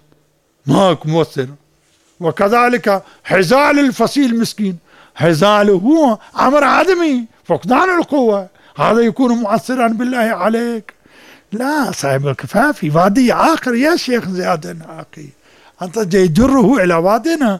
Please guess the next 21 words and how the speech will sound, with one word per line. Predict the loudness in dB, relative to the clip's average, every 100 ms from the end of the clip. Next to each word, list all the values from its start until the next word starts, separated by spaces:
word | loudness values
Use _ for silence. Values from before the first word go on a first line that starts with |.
| -8 -16 -2
آخر، | 0 2 2 2 0 -6 -10 0
وما | 2 4 2
نسمح | 2 2 2 2
لك. | 0 -2 -4 -6 -10 _ _ -2
نحن | 0 0
بالنجاة | 0 0 0 -2 -2 0
والحمد | 0 2 2 2
لله | 4 4 4
رب | 4
العالمين. | 4 2 2 4 2 0 -10 _
للكلام | -4 -4 -4 -2 0 2 0 0
متابعة، | 0 0 2 0 0 0 -2 -10 -20 -20 -18
إن | -16
شاء | -10 -6
الله | -4 -2
هاي | 0 -2 -2
مطالب | -4 -4 -4 -6
تي-، | -6 -4 -4
أنا | -4
في | -4 -6
خدمة، | -8 -10 -10